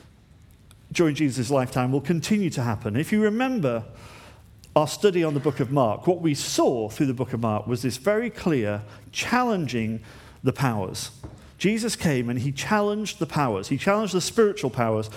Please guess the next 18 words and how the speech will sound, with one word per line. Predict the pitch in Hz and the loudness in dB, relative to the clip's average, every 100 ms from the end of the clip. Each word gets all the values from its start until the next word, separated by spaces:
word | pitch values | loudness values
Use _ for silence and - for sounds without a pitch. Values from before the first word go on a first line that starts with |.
| - - | -6 -4
He | 147 | 0
challenged, | 202 202 202 196 - | 2 2 0 -2 -2
challenged | 160 202 214 - | 2 2 2 0
the | 170 | 2
religious | 170 170 233 190 147 | 4 4 2 0 -6
powers. | - 131 107 92 - - - | -2 0 0 -4 -8 -6 0
And | 139 | 0
he | 123 | 2
challenged | 175 160 151 | 0 0 0
the | 147 | -2
political | 151 147 151 - - 113 | 2 2 0 -2 -4 -2
powers. | 123 95 87 - - - - - - - - - - - - - - - - - - - - - | -2 -4 -6 -10 -16 -20 -20 -20 -20 -20 -20 -20 -20 -20 -20 -20 -20 -20 -20 -20 -20 -20 -20 0
And | 165 185 | 0 2
it | |
was | 165 | 0
a | 180 | 0
strong | - - 262 262 254 247 | -2 -4 -2 0 0 -2
theme | 190 220 175 120 104 | 0 2 2 0 -4